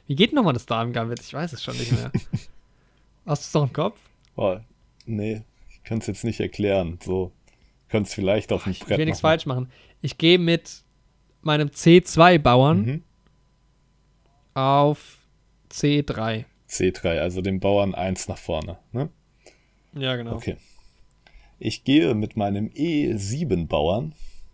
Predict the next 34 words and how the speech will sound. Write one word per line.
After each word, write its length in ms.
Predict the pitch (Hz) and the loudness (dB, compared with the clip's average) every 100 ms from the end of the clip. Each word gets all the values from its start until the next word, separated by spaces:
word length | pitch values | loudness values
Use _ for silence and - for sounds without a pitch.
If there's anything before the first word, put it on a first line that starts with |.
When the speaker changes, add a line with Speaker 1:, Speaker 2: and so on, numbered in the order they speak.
| _ _ | _ _
Speaker 1:
Ja. 260 | 131 120 151 | -6 -4 -4
Speaker 2:
ne? 40 | - _ _ _ _ _ _ - | -8 _ _ _ _ _ _ -12
Zwei 420 | - 101 95 113 | -10 -2 0 2
nach 160 | 110 - | 0 -4
vorne 440 | - 90 87 82 | -4 -4 -2 -4
und 200 | 80 80 | -8 -10
zwar 300 | - 90 - | -6 -4 -2
auf 200 | 87 - - | -4 -8 -10
E 260 | 98 113 - _ | -6 -4 -6 _
fünf. 580 | - - 95 85 - - _ _ _ _ _ _ _ | -14 -6 -6 -6 -14 -20 _ _ _ _ _ _ _
Speaker 1:
E 160 | 143 127 | -10 -10
fünf. 260 | - 120 120 - | -8 -12 -10 -6
Speaker 2:
Jo. 160 | 107 - _ _ _ - - | -6 -6 _ _ _ -20 0
Genau, 260 | - - | 4 4
das 240 | 165 143 - | 4 0 0
war 120 | 135 | -2
unser 200 | 127 117 107 | -2 -4 -4
schnelles, 480 | 123 131 113 - - | -6 -6 -8 -12 -12
ähm, 220 | 110 101 95 | -10 -8 -4
Schachfeld. 760 | - - - - 113 - - _ _ _ _ - | -4 -4 -6 -6 -6 -6 -16 _ _ _ _ -14
Und 180 | - 95 | -8 -8
ich 140 | - 113 | -4 -2
werd 160 | 120 | -2
jetzt 260 | 123 - - | -2 -6 -8
dieses 200 | 113 113 | -6 -6
Spiel 280 | - 135 131 | -8 -10 -8
auch 200 | 98 - | -8 -8
aufbauen 680 | - 101 - 165 92 85 | -8 -10 -10 -8 -6 -6
und 140 | 90 92 | -10 -12
in 100 | 92 | -12
mein 180 | 92 92 | -12 -14
Zimmer 300 | - 95 - | -14 -14 -12
stellen. 340 | - 90 92 - _ _ _ _ _ _ _ _ _ - | -12 -10 -12 -14 _ _ _ _ _ _ _ _ _ -12
Tatsächlich. 600 | 104 101 - 92 - | -10 -8 -8 -10 -12